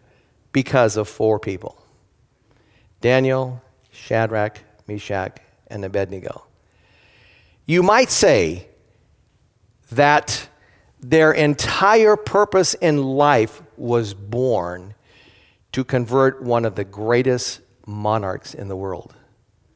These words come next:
And the story that we're about to see here today is a contrast between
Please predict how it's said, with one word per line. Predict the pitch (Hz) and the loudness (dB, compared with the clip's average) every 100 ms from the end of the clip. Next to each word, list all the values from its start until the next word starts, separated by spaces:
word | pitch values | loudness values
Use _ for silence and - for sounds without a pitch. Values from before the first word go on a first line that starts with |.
| _ _ _ _ _ _ _ _ _ _ _ _ _ _ _ - | _ _ _ _ _ _ _ _ _ _ _ _ _ _ _ 0
And | 139 135 | 0 2
the | 147 143 135 123 | 4 6 4 0
story | - - 196 208 208 | -6 0 2 4 6
that | 190 170 | 4 4
we're | 170 | 2
about | 156 160 156 | 2 2 0
to | 143 | -4
see | - 165 151 | -4 -2 0
here | 120 104 | 0 -2
today | - 98 90 90 95 - - - - - | -2 -6 -6 -6 -8 -14 -20 -20 -6 0
is | 165 | 2
a | 175 | 2
contrast | - - 196 220 - 139 120 117 - | 0 0 2 2 0 0 2 0 -2
between | 131 - 151 135 135 135 127 | -6 -4 -2 2 2 0 -2